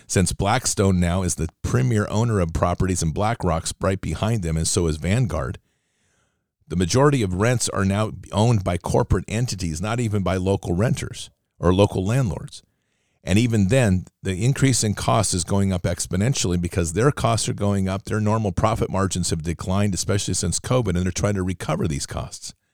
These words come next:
We are seeing a huge shift across the economy, and not for the better. And as we hit into fall, when many of these leases are now going to become renewed,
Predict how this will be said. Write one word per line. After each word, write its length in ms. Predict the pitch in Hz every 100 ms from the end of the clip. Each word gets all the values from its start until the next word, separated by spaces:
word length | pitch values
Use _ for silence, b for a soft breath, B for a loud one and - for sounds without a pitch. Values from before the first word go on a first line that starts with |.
| _ _ _ _ _ _ _ _ _ _
We 140 | - 117
are 100 | 117
seeing 360 | - 135 117
a 80 | -
huge 640 | 95 - - - 143 - -
shift 400 | - 117 87 -
across 340 | 87 - 92 -
the 140 | -
economy, 480 | 78 101 90 71 62
and 160 | 85 90
not 180 | 110
for 100 | -
the 80 | 104
better. 340 | 92 90 - - _ _ _ _ _ _ _ _
And 140 | 92
as 160 | 98 95
we 120 | 107
hit 240 | - 143 135
into 220 | 123 104
fall, 400 | - 127 113 98
when 180 | 92 92
many 220 | 117 135
of 80 | 110
these 280 | 107 95
leases 440 | 95 127 117 101 90
are 100 | 92
now 200 | 95 107
going 200 | 101 98
to 60 |
become 420 | 92 90 - 98 90
renewed, 680 | 92 90 127 113 73 -